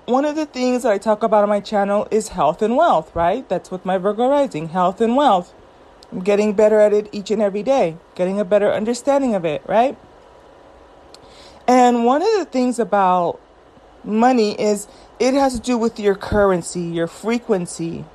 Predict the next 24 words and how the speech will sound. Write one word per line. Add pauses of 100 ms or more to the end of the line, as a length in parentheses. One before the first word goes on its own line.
(100)
right? (840)
Your
energy. (1400)
And
so (300)
what
you're
doing (420)
is
you're
taking
your
currency (680)
and
putting
it
into
someone
who
doesn't (600)
value
you,
who
doesn't